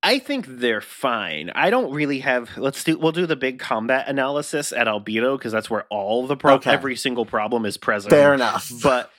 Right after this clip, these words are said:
Speaker 1: these guys are fine, right? Like,
Speaker 2: Yeah.
Speaker 1: if you have somebody with Fire Blast or Thunder Blast, you still kill the necessities in one round because all you have to do is launch them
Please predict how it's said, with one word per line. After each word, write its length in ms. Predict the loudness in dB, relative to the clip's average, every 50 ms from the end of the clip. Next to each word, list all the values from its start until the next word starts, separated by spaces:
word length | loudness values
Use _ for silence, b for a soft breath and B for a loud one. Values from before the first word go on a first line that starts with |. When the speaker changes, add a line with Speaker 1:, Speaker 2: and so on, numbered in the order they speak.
| -18 -8
Speaker 1:
these 300 | -4 -2 -2 -2 -4 0
guys 320 | 2 2 2 2 2 0 -2
are 140 | -2 -2
fine, 500 | -4 -2 -2 0 0 0 0 -2 -4 -4
right? 320 | 0 2 2 2 2 0 0
Like, 200 | 0 4 8 8
Speaker 2:
Yeah. 80 | 8
Speaker 1:
if 180 | 8 6 4 0
you 100 | -2 0
have 240 | 0 0 0 -2 0
somebody 600 | 0 0 0 2 0 0 0 0 0 -2 -2 -4 b b b b -2
with 340 | 0 2 2 2 0 -2 -8
Fire 460 | -2 0 2 2 2 2 0 0 0
Blast 420 | 0 0 0 0 0 -2 -4 -6
or 160 | -6 -6 -6 -4
Thunder 460 | 0 0 0 0 2 0 0 -2 -2
Blast, 500 | -2 -4 -2 -2 -2 -4 -6 -8 -10 -8
you 180 | -4 -4 -4 -4
still 380 | -4 -2 0 2 2 2 2 0
kill 340 | 0 0 0 2 2 0 0
the 100 | -2 -2
necessities 720 | -2 -2 -2 -2 -2 -2 -2 -2 -2 -4 -2 -2 -2 0 0
in 140 | 0 0 0
one 220 | 0 0 0 0
round 400 | 2 2 2 2 2 0 0 -2
because 260 | -4 -4 -4 -4 -4
all 120 | -2 -4 -2
you 100 | -2 -4
have 100 | -4 -4
to 60 | -4
do 180 | -2 -2 -2 -2
is 120 | -2 -4
launch 520 | -6 -4 -2 0 2 2 2 0 -2 -4 -4
them 360 | -2 -2 -2 -4 -6 -8